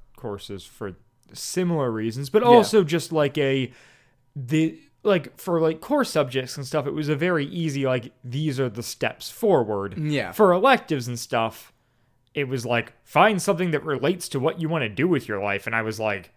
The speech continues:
Speaker 1: okay, I am an eighth grader. I guess I'm taking an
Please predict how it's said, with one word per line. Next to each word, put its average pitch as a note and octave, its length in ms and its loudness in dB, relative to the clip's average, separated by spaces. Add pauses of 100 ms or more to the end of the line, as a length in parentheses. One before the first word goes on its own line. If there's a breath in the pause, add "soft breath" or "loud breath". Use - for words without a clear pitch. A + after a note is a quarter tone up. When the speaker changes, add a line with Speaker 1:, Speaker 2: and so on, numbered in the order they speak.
(640)
Speaker 1:
okay, D3 920 2
I F3+ 220 6
am A#2 280 0
an A2+ 180 -4
eighth - 380 -6
grader. F3+ 380 0
I A#2+ 100 4
guess D#3 260 -2
I'm D3 140 -2
taking E3+ 460 -4
an A2 140 -6